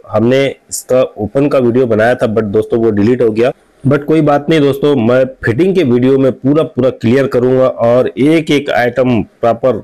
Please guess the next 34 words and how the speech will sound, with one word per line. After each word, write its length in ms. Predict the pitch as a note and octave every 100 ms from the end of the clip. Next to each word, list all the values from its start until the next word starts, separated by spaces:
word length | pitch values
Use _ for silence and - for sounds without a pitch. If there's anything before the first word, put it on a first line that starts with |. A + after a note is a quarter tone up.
| -
मैं 140 | A2 -
फिटिंग 260 | - A2+ A2
करके 240 | G#2+ G#2+
आपको 240 | G#2+ - G2+
दिखाऊंगा। 500 | F#2+ - E2+ F2 E2+ _ _ _ -
और 460 | C3 C3+ D3 C3+ -
इस 140 | E3 -
कंट्रोल 440 | D3 C3+ E3 E3+
वाल्व 140 | D#3 D#3+
में 140 | E3
मैं 220 | D#3 D#3
जो 140 | B2+ C3
भी 100 | D3 -
पार्ट 280 | B2 C3 -
फिटिंग 280 | B2 C#3
करूंगा 340 | C3 B2 B2+ C3+ C#3 _ _ F#2
वो 280 | B2 C#3 C#3
एकदम 320 | A#2 G#2+ C3 C3+ -
पार्ट 280 | A#2 A#2+ -
नेम 280 | A2 A2+ A#2+
के 120 | B2
साथ 320 | - G#2 G2+
में 180 | A2+ A2 - _ _
आपको 260 | G#2 G2+ G#2
बताऊंगा। 540 | G2 A2 A#2+ B2 B2+ B2+ - - - -
वीडियो 340 | A#2+ C3+ E3+ F3
थोड़ी 280 | D3 E3 D#3+
लंबी 280 | B2+ C#3
हो 140 | D3+ C3+
जाएगी, 300 | C#3 C#3+ C#3
but 160 | B2+
दोस्तों 460 | B2 C3 C3 C#3+ C#3+ C#3+ _ _ _ -
अगर 360 | G#2 C#3+ C#3+ A2
आप 320 | B2+ C3+